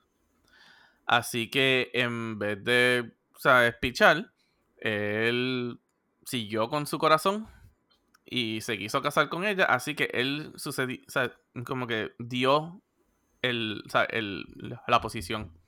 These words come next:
Así que a él dar la posición, pues va a la siguiente persona, que es el hermano de él, que es el papá de la, ajá, ajá,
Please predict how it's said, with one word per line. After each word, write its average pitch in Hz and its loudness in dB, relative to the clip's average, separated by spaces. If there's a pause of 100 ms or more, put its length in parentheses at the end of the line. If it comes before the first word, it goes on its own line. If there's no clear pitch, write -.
(1120)
Así 113 -2
que 131 2
a 110 8
él 117 0
dar 147 6
la 160 6
posición, 165 0 (120)
pues 123 2
va 117 6
a - 2
la 117 4
siguiente 107 -4
persona, 151 0
que 123 -2
es - -6
el 151 0
hermano 110 0
de 120 -2
él, - -10 (760)
que - 0
es - -4 (220)
el 120 -2
papá 185 2 (120)
de 113 -4
la, 113 2
ajá, 117 0
ajá, 104 -6